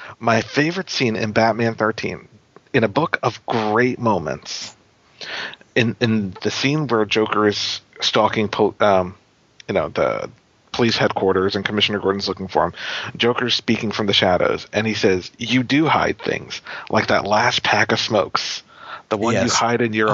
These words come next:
Speaker 1: apartment."
Speaker 3: so creepy.
Speaker 2: <laughs> Yeah.
Speaker 1: In, in that final hiding spot where Barbara won't look, where no one will,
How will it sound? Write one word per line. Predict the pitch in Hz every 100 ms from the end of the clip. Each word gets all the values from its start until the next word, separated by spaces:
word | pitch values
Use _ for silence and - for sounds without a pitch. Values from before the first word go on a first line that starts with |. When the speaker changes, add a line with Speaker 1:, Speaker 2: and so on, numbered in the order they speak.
| 123
Speaker 1:
apartment." | 117 107 110 120
Speaker 3:
so | 110 - 143 131 127
creepy. | - - 131 127 - 131 117 110
Speaker 2:
<laughs> |
Yeah. | 127 - -
Speaker 1:
In, | 110 - _ _ -
in | 117
that | 104 -
final | - 117 123 113
hiding | 120 117 120
spot | 113 - 117 110
where | 107
Barbara | 113 113 120
won't | 107 110 104
look, | 113 117 -
where | 107
no | 104 110
one | 117 117
will, | 127 123 135